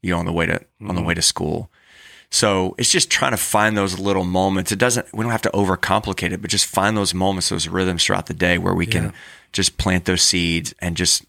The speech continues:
Speaker 1: you know, kinda start with some of those baby steps.
Speaker 2: Right. I mean, so you brought up just those, having those moments, like, I mean, Deuteronomy six is a great place to, when you think about family discipleship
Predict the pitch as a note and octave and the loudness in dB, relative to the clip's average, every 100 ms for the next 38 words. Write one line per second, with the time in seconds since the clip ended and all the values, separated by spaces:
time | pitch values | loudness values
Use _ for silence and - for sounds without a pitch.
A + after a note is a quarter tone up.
0 | - F2+ F2 - F2+ - F#2 F2+ F#2 F2 | -6 -4 -2 -2 0 0 0 0 0 -2
1 | F#2 F#2 F#2 E2+ F2 - - - - G#2+ | -2 -4 -4 -4 -4 -4 -4 -8 -8 -6
2 | G#2+ G#2 G#2+ G#2 _ - - A#2+ G#2+ A2+ | -4 -4 -6 -8 _ -6 0 0 -2 -8
3 | _ _ _ _ _ - A#2 G#2+ A#2+ A2+ | _ _ _ _ _ -12 -8 0 2 4
4 | G#2 - _ - A#2 - A#2+ A2 - C3+ | 0 -2 _ -4 -2 0 0 0 0 0
5 | A#2+ A2+ A2 G2+ A2 A2 G#2 G#2+ - - | 0 0 0 0 0 0 -4 -2 -2 -2
6 | G2+ G2 _ _ _ _ _ - A#2 A2+ | -6 -8 _ _ _ _ _ -4 0 4
7 | C#3+ C3 A2+ G#2+ - G#2 - - G#2 G2+ | 4 4 4 2 0 0 -4 -8 -6 -8
8 | G#2+ G#2 G2+ - - G#2 - - G2 F#2+ | -2 -2 -4 -10 -8 -4 -4 -4 -6 -8
9 | _ - - - - _ - A2+ B2 A2 | _ -20 -20 -20 -20 _ -2 0 0 0
10 | G#2 G#2 - - G2+ G2 F#2 - G2 - | 0 0 0 0 0 -2 -2 0 0 -2
11 | F#2 G#2+ G2 | -2 0 -2